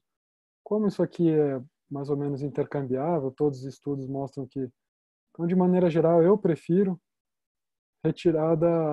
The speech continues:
é, parcial inicialmente, né? Inclusive porque você já resolve o problema. Muitas vezes é raro, mas às vezes você consegue tratar e já colocar uma válvula no segundo momento. Aqueles que não, não, realmente não resolvem, o líquor não melhora, mesmo com antibiótico,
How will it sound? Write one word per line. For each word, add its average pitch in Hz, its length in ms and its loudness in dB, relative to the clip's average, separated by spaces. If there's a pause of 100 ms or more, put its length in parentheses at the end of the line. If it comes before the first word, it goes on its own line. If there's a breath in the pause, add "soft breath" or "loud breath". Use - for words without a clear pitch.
(120)
é, 131 420 -4
parcial 143 600 0
inicialmente, 120 720 -10
né? 135 120 -10
Inclusive 147 340 -6
porque 165 260 -10
você 156 320 -4
já 151 80 -4
resolve 139 420 -4
o - 60 -20
problema. 143 540 -2
Muitas 156 340 0
vezes 160 400 -4 (640)
é 156 80 -2
raro, 156 340 0
mas 170 160 0
às 160 60 -2
vezes 160 140 -2
você 170 220 -2
consegue 160 500 -2
tratar 156 680 -2
e 175 40 2
já 175 200 0
colocar 160 600 -4 (600)
uma 143 160 -6
válvula 147 340 0
no 151 80 -4
segundo 156 340 -6
momento. 170 500 -6 (480)
Aqueles 185 360 2
que 175 120 -2
não, 160 280 0
não, 160 80 -2
realmente 160 600 -2
não 151 80 -4
resolvem, 143 720 0
o 135 60 -6
líquor 143 320 -2
não 147 120 -4
melhora, 143 480 -2
mesmo 143 260 -4
com - 120 -10
antibiótico, 135 680 -8